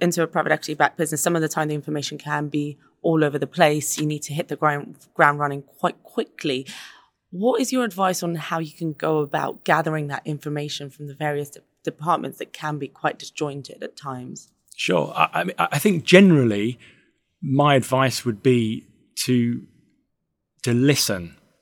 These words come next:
Speaker 2: be part of the business. And it, I mean, it's something personally that's important for me. And what I've always enjoyed about my career is being in a business, not on a business. Um,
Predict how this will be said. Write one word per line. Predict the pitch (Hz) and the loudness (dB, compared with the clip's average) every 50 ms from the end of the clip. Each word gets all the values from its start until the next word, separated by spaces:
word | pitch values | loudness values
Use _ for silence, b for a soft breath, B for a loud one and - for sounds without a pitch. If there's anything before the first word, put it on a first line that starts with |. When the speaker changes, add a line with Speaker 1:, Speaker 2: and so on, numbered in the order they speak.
| _ - | _ 0
Speaker 2:
be | 117 143 151 151 | 4 4 4 2
part | - - - 143 139 131 - | 0 -4 -2 0 0 0 0
of | 127 113 107 | -2 -6 -8
the | 117 | -6
business. | 101 113 104 98 - 104 98 90 - | -2 -2 -2 -2 -4 -8 -8 -8 -6
And | 127 131 | -6 -6
it, | 131 135 131 127 - 139 | -6 -6 -8 -10 -10 -8
I | 139 | -6
mean, | 131 131 131 | -6 -6 -4
it's | - | -4
something | - 147 139 123 107 | -4 -2 -2 -4 -2
personally | - 127 123 113 - 110 113 | 0 2 2 2 0 -4 -6
that's | 110 - | -6 -6
important | 110 107 - - 117 113 110 107 | -8 -8 -6 -8 -8 -8 -8 -10
for | - 110 | -8 -6
me. | 113 107 101 98 B B B B B B B B _ | -4 -4 -4 -6 B B B B B B B B _
And | - 113 110 113 | -6 -4 0 2
what | 123 120 | 4 6
I've | 120 117 113 107 | 6 6 6 4
always | 117 113 110 110 110 107 104 95 - - - | 2 2 2 2 2 2 0 -2 -4 -6 -8
enjoyed | 127 110 101 123 120 117 113 | -8 -2 2 2 4 4 2
about | 104 104 104 113 | 2 -2 -4 -4
my | 113 104 101 | -4 -6 -8
career | - - 113 104 | -4 -2 0 0
is | 104 98 | 0 0
being | - - 117 110 107 | 0 0 0 0 0
in | - - 131 123 110 104 | -2 -4 -2 -2 -2 0
a | |
business, | 90 104 104 95 104 101 - - | 0 -2 -2 -2 -4 -6 -8 -8
not | 113 107 - | -8 -8 -6
on | 117 107 101 | -6 -6 -6
a | 98 | -4
business. | 92 98 98 92 - 92 90 - - - b b b b b - | -4 -6 -6 -6 -8 -12 -16 -16 -18 -18 b b b b b -8
Um, | - 113 107 107 104 101 104 101 | -4 -2 0 0 -2 -2 -6 -8